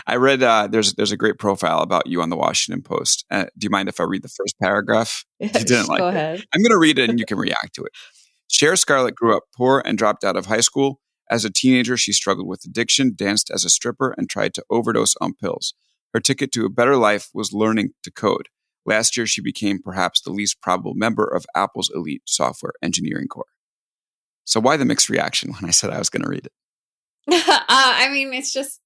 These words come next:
Speaker 2: it's weird when <laughs> it's about you, <laughs> you know?
Speaker 1: Mm-hmm.
Speaker 2: It's just, um, it's interesting to see the way that, um, other people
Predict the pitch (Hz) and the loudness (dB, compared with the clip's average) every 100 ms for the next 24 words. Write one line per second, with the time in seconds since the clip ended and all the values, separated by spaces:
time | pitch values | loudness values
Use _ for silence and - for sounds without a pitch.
0 | _ - 202 202 - _ _ - 185 190 | _ -4 -4 -4 -12 _ _ -10 -6 -4
1 | 202 202 190 190 - - - - 285 - | -4 -6 -8 -6 -6 -4 -6 -4 -6 -4
2 | - 196 180 180 196 220 - 359 - 349 | -2 -2 -2 -8 -4 -4 0 0 2 0
3 | - 330 339 294 269 233 220 240 214 226 | 0 0 0 2 2 0 -2 -2 0 0
4 | 262 - 233 - 269 262 233 208 202 196 | 0 0 0 0 -4 0 2 2 2 -2
5 | 185 180 - 240 - 202 220 233 - 190 | -10 -14 -6 -4 -2 -4 -4 -6 -6 -8
6 | 190 190 - 165 170 170 165 165 160 156 | -8 -10 -10 -6 -4 -4 -4 -4 -4 -4
7 | 156 151 143 - _ 160 151 143 143 135 | -6 -4 -6 -10 _ -10 -6 -6 -8 -12
8 | - 165 160 156 - 147 156 151 147 143 | -10 -6 -4 -4 -10 -14 -10 -8 -6 -8
9 | 143 | -10